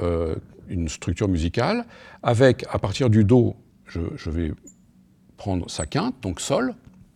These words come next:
Ensuite, euh, à partir du sol, je peux prendre également la quinte. Alors, elle va se trouver au-dessus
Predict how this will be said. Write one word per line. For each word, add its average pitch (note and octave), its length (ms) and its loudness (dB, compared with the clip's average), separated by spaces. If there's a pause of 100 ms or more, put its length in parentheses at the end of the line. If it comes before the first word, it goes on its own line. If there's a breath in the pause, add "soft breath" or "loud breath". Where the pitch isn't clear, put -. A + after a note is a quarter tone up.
(920 loud breath)
Ensuite, D3+ 460 4 (480)
euh, F#2+ 840 2
à - 80 -2
partir A2 260 2
du A2 100 4
sol, B2+ 280 0
je F2 120 -2
peux G2+ 180 -6
prendre G#2+ 280 -4
également G2+ 320 2
la G2 140 2
quinte. G#3+ 280 -2
Alors, G#2+ 220 4
elle A2 60 6
va B2 100 6
se A#2 80 -4
trouver D3 320 2
au-dessus D3 600 2